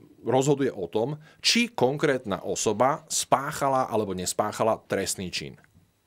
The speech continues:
To je rozdiel. Úrad pre dohľad sa pozerá na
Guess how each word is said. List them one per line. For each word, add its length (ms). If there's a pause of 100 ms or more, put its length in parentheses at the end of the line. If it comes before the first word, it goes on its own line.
To 160
je 80
rozdiel. 460 (720)
Úrad 240
pre 160
dohľad 320
sa 160
pozerá 320
na 160